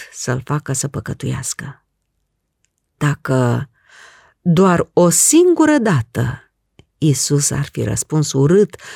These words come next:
sau s-ar fi uitat urât la frații săi, ar fi eșuat în a ne arăta calea spre cer. Dacă ar fi făcut o singură faptă rea,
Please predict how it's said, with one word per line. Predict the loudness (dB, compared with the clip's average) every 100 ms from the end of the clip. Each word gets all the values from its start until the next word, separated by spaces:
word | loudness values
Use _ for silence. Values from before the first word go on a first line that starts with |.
| -14
sau | -4 0 4 2 0 -12 _
s-ar | -2 0 0
fi | 0
uitat | 2 0 0 0 0 2
urât | 2 4 2 0
la | -6
frații | -4 -4 -4 -2
săi, | -2 0 2 0 -4 _ _ _ _ _ _ _ _ _ _ _ _ _ _ _
ar | 0 0
fi | 0 2
eșuat | 2 2 2 2 0 -8 -20 _ _ _
în | 2 4
a | 4
ne | 2 2
arăta | 0 -2 -6 -2 -2 -2 -6 _ _ _ _ _
calea | -4 -2 0
spre | -4 -4 -8
cer. | -6 -6 -6 -14 _ _ _ _ _ _ _ _ _
Dacă | -2 0 0 0 0 0 -2
ar | -2 0
fi | 0
făcut | -2 -2 -2 0
o | 2
singură | 2 0 2 4 4 4 2 2
faptă | 0 -4 -2 0
rea, | 0 0 -6